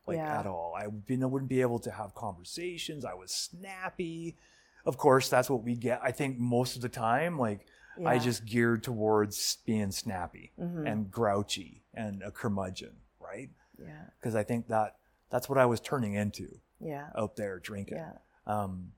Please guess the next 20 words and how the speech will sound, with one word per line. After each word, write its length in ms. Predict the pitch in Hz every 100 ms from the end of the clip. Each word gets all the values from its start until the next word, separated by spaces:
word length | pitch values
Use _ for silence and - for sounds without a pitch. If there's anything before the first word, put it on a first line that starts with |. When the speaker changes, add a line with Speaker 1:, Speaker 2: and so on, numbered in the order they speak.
| _
Speaker 1:
anyway, 340 | 175 175 98 - _
I 140 | 123 117
went 300 | 123 131 127
off 180 | 113 -
tangent, 400 | 113 95 87 - _
totally 240 | 139 113 101
off 160 | 95
topic. 300 | - 90 - - _ - -
Speaker 2:
No, 260 | 180 175 180
I, 380 | 175 170 165 - -
it's, 680 | 165 170 - - - - 180 175 _ _ _ _ _
it's 100 | -
all, 360 | 170 175 175 -
I 120 | -
think 260 | 165 180 170
it's 140 | 165
all 220 | 165 160 151
relevant. 520 | 147 143 143 139 156
I 120 | 147
know 420 | 147 147 147 -